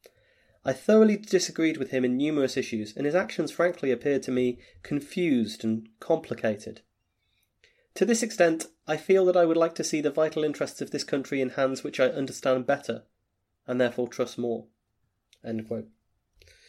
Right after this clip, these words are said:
And this really stemmed back to the Manhattan Project, because Teller's testimony basically argued that Oppenheimer opposing the fusion bomb project was an error in judgment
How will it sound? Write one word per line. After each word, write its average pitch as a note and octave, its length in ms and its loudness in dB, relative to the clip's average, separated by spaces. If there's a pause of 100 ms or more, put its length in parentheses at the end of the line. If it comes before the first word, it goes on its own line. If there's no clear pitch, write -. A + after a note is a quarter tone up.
(2250)
And E3+ 120 6
this G3+ 160 6
really F3 120 10
stemmed D#3 320 2
back D#3 200 0
to - 80 -8
the C#3+ 60 0
Manhattan C3+ 380 2
Project, A#2+ 320 -2
because - 220 -2
Teller's A3 300 4
testimony B2+ 500 0
basically D3 420 2
argued A#2+ 380 0
that A#2 180 0 (220)
Oppenheimer D#3 540 4
opposing C#3 540 0
the A#2+ 60 -2
fusion C#3 360 -4
bomb C3 240 0
project A2+ 420 -2
was A#2+ 100 0
an B2 140 -6
error C3+ 220 4
in A#2+ 160 -4
judgment A2+ 440 -4